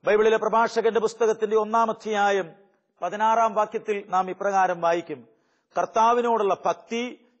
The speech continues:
ജ്ഞാനത്തിന്റെ പൂർണ്ണതയാണ്." അപ്പൊ ജ്ഞാനത്തിന്റെ പൂർണ്ണതയിൽ ഒരു വ്യക്തി എത്തിച്ചേരാൻ ദൈവത്തോട് അങ്ങേയറ്റം ഭക്തിയുള്ള വ്യക്തിയായി തീരുക. ഭക്തിയിൽ നിലനിർത്താൻ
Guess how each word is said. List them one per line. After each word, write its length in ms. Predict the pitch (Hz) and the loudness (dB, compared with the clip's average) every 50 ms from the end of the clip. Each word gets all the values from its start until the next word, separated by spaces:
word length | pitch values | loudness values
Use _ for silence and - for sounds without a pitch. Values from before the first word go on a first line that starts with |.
| _ _ - | _ _ -8
ജ്ഞാനത്തിന്റെ 960 | 156 170 175 196 220 233 233 233 - 208 190 185 170 175 156 135 - _ _ | -4 -2 0 0 0 -2 -4 -6 -6 -8 -8 -6 -6 -6 -6 -6 -8 _ _
പൂർണ്ണതയാണ്." 960 | - 170 190 214 233 240 247 247 226 220 226 220 185 196 170 151 139 123 110 104 _ _ _ _ _ _ _ _ _ _ _ _ _ _ _ _ _ _ _ _ | -12 -10 -8 -6 -6 -4 -4 -6 -6 -4 -6 -4 -4 -2 -4 -4 -4 -8 -12 -18 _ _ _ _ _ _ _ _ _ _ _ _ _ _ _ _ _ _ _ _
അപ്പൊ 120 | - 165 | -14 -14
ജ്ഞാനത്തിന്റെ 800 | 156 - - 202 202 226 254 277 294 196 - 269 262 247 247 233 | -14 -12 -6 -2 0 2 2 2 0 -2 -4 -8 -2 0 0 0
പൂർണ്ണതയിൽ 720 | - - 208 226 247 262 254 254 262 240 247 240 226 - | 0 -2 -4 -2 -2 -2 -2 -2 0 0 0 -2 -2 -6
ഒരു 180 | - 196 190 196 | -4 -4 -4 -2
വ്യക്തി 280 | 185 190 190 - 214 | -4 -6 -8 -8 -8
എത്തിച്ചേരാൻ 760 | 208 196 196 - 262 - - 185 180 170 165 156 143 127 113 - _ _ _ _ _ _ _ | -6 -6 -6 -8 -14 -12 -6 -4 -2 -2 -2 -2 -4 -4 -10 -18 _ _ _ _ _ _ _
ദൈവത്തോട് 640 | 139 131 190 208 247 240 240 240 - 220 202 185 170 | -8 -2 -2 -2 0 0 -2 -2 0 -4 -2 -2 -2
അങ്ങേയറ്റം 760 | 165 170 - 147 170 202 220 226 208 185 - - 160 143 127 107 _ _ _ _ _ _ _ _ - | -4 -4 -6 -10 -10 -8 -6 -6 -6 -6 -8 -8 -10 -10 -10 -12 _ _ _ _ _ _ _ _ -4
ഭക്തിയുള്ള 760 | 196 185 190 - - - 285 247 196 170 165 156 147 143 - - | -4 -4 -4 -8 -8 -6 -4 -4 -4 -4 -4 -6 -6 -8 -10 -12
വ്യക്തിയായി 580 | 143 165 160 _ - 214 202 175 143 135 139 139 | -14 -16 -14 _ -14 -12 -10 -10 -10 -10 -12 -14
തീരുക. 460 | 139 - 123 127 123 131 113 - - _ _ _ _ _ _ _ _ _ _ _ _ _ _ _ _ _ _ _ _ _ _ _ - | _ -18 -18 -16 -16 -16 -16 -16 -20 _ _ _ _ _ _ _ _ _ _ _ _ _ _ _ _ _ _ _ _ _ _ _ -4
ഭക്തിയിൽ 600 | 208 208 - - - 294 302 302 277 - - 175 | -4 -4 -4 -6 -4 -4 -2 -2 -4 -8 -10 -6
നിലനിർത്താൻ 760 | 185 185 202 220 220 226 214 - - 202 202 196 180 180 - | -4 -4 -4 -2 -4 -4 -6 -4 -2 -2 -2 -2 -4 -6 -16